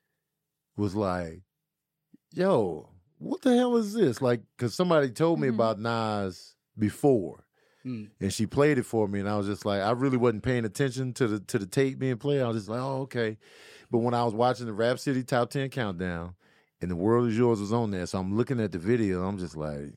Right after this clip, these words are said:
Speaker 1: "This is dope as shit, man. This, this, this the dude Don was telling me about." So after that,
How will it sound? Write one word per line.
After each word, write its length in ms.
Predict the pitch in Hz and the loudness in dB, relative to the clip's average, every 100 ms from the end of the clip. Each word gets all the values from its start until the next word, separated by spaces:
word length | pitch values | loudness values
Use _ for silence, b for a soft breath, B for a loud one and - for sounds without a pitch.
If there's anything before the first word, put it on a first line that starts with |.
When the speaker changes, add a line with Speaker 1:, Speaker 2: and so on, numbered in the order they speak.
| - - | -14 -8
Speaker 1:
"This 200 | 151 95 | -6 -6
is 120 | 73 | -8
dope 360 | - 120 107 | -4 -2 -2
as 140 | 90 80 | -6 -8
shit, 440 | - 190 156 78 | -6 0 0 -2
man. 280 | 92 117 147 | -4 -2 0
This, 120 | 196 196 | -2 0
this, 340 | 233 262 208 B B B - | 0 0 -6 B B B 2
this 220 | 262 403 | 4 4
the 100 | 226 | 2
dude 360 | 165 247 269 180 | 6 6 6 4
Don 340 | 226 285 285 | 4 4 2
was 120 | 247 | 0
telling 340 | - 330 349 190 | 4 4 4 2
me 100 | 135 | 0
about." 420 | 110 113 87 82 b - | 2 0 0 -8 b -2
So 140 | 117 | 2
after 320 | 135 147 127 | 4 4 4
that, 400 | 123 139 113 98 | 6 6 6 0